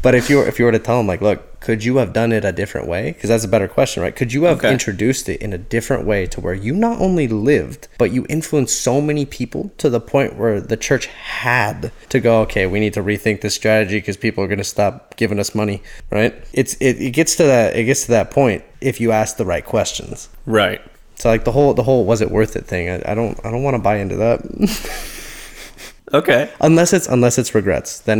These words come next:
Speaker 1: you, then you say, like, "Yeah, it was absolutely worth it. I don't regret it."
Speaker 2: All right.
Speaker 1: It's a different question, though, right?
Speaker 2: Yeah.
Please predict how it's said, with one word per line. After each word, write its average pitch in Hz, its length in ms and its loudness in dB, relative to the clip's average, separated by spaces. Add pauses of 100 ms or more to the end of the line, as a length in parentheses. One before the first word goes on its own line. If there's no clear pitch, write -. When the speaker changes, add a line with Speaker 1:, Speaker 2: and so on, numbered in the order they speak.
Speaker 1:
you, 87 140 -4
then 104 160 -2
you 90 60 -4
say, 87 180 -4
like, 82 160 -4
"Yeah, 87 180 2
it 82 60 -4
was - 160 -8
absolutely 82 420 -4
worth - 180 -8
it. - 300 -6
I 95 140 -4
don't 98 160 -4
regret 62 260 -6
it." - 180 -12 (400)
Speaker 2:
All 165 120 -4
right. 120 240 -4 (260)
Speaker 1:
It's - 80 -4
a 135 60 4
different 113 280 2
question, 92 380 -4
though, 104 180 -10 (120)
right? 98 160 -2
Speaker 2:
Yeah. 101 300 4